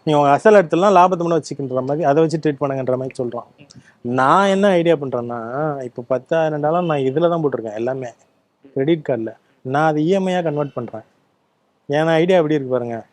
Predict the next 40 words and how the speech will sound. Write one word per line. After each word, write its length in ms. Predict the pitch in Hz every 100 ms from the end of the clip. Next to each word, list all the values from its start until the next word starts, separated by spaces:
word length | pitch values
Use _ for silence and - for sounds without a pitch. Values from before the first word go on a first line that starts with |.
| - - _ 156
இ 40 |
எம் 200 | 190 190
ஐ-யா 120 | 185
மாத்தினா 400 | 180 156 143 185
இவங்க 200 | 165 151
லாபம் 320 | 139 147 180 156
தருவாங்க, 300 | 147 147 151
மாசம் 280 | 143 135 151
மாசம் 60 |
நம்ம 140 | 165 147
எடுத்து 180 | 139 139
கட்டிட்டு 260 | 143 160
கிரெடிட் 280 | 165 143 151
கார்டை 140 | 139 127
முடிச்சிடலாம். 720 | 127 - 131 117 117 127 113 - _ _ _
மாசம் 320 | 139 160 165
ஆயிரம், 380 | 147 139 139 135 - _ _
பன்னெண்டு 280 | 139 147 143
மாசமா 360 | 156 156 165
இ 240 | 160 143 151
எம் 120 | 139
ஐ 100 | 143
கன்வெர்ட் 360 | 135 131 131 -
பண்ணி 520 | 113 104 101 120 156 - _
மாசம் 340 | - 156 175 156
ஆயிரம் 280 | 143 139
டாலர் 280 | 139 143 143
கொடுப்போம், 320 | 139 135 139
அதை 160 | 123 123
வச்சு 180 | 131 170
நான் 100 | 156
அந்த 120 | 135
இ 40 |
எம் 100 | 147
ஐ 80 | 143
முடிச்சுட்டு 280 | 135 127 151
நம்ம 160 | 170 143
கிரெடிட் 260 | 131 156
கார்டும் 260 | 156 156 170
முடிஞ்சிரும், 460 | 160 165 151 139